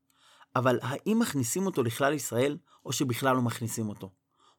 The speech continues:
משה רבנו נאבק כביכול עם הקדוש ברוך הוא על הנקודה הזו, וטוען,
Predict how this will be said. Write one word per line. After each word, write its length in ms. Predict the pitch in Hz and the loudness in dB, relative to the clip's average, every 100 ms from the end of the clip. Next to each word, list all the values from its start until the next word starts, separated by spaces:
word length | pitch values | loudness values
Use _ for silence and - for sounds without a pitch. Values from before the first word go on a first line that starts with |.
| 123 | -6
משה 200 | 123 208 | 2 4
רבנו 320 | 185 190 196 | 6 4 4
נאבק 480 | 139 120 123 143 180 | 2 2 4 4 4
כביכול 500 | 131 113 113 107 104 - _ _ | 0 -4 -2 -4 -6 -8 _ _
עם 140 | 120 117 | -2 0
הקדוש 300 | 120 107 117 | 0 -4 0
ברוך 240 | 151 165 | 0 2
הוא 180 | 127 117 - - | 0 -2 -4 -12
על 140 | 117 117 | -2 0
הנקודה 480 | 110 - 113 131 123 | -2 -2 0 2 2
הזו, 220 | 104 113 - _ _ _ - | -2 -4 -6 _ _ _ -8
וטוען, 480 | 110 120 135 143 | -4 -2 0 -2